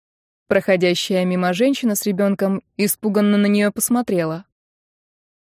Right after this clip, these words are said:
Уже в такси Ниночке в голову внезапно пришли слова Ирки, что надо было заранее выйти замуж за богатого человека.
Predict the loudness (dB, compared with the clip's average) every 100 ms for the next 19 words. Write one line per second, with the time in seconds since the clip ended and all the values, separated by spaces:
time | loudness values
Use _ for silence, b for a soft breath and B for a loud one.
0 | _ _ _ -2 2 2 2 0 0 2
1 | 4 4 2 0 -2 -2 -2 0 2 4
2 | 2 0 -2 0 -2 0 -4 -2 -2 -2
3 | -2 0 0 0 -2 0 -2 0 -2 -2
4 | -4 -2 0 2 0 0 0 0 0 0
5 | 0 -2 -2 -2 0 -2 -2 -4 0 0
6 | 2 0 -2 -2 0 -2 -2 -2 -2 -2
7 | -2 -2 -4 -6 -12